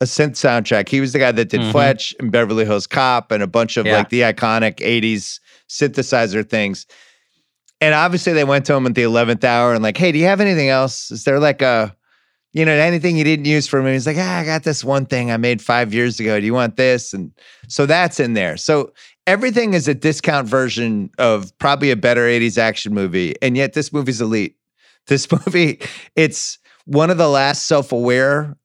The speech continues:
Speaker 1: uh, non-self-aware movies I think that's happened,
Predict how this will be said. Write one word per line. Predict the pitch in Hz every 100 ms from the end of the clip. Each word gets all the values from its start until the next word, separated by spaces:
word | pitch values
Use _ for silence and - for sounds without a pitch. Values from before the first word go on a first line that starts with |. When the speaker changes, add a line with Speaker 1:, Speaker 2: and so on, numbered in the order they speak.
| -
Speaker 1:
uh, | 143 110
non-self-aware | 131 135 147 165 - 160 160 160 165
movies | 160 165 170 165 - - - _ _ _ _ _ _ -
I | 139
think | 139 147
that's | 143 143
happened, | 147 131 131 143 139 123